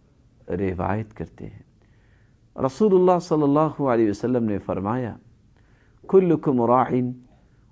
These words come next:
وکلکم مسئول عن رعیتہ، ہر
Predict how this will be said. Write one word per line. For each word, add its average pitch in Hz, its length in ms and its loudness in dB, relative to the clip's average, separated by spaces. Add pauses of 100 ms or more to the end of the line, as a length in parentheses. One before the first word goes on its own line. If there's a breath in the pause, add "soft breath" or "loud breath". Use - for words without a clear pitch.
وکلکم 123 800 2
مسئول 147 560 0
عن 120 180 -2
رعیتہ، 90 500 -4 (960)
ہر 98 160 0